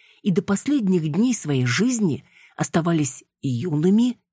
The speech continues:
и полными сил. Странные создания практически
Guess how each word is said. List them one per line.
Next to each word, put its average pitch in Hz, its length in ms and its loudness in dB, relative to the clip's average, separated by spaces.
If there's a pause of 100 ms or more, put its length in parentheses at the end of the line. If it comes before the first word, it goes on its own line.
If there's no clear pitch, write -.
и 202 80 4
полными 139 680 0
сил. 160 440 -2 (880)
Странные 208 800 0
создания 175 960 -2 (280)
практически - 1000 -4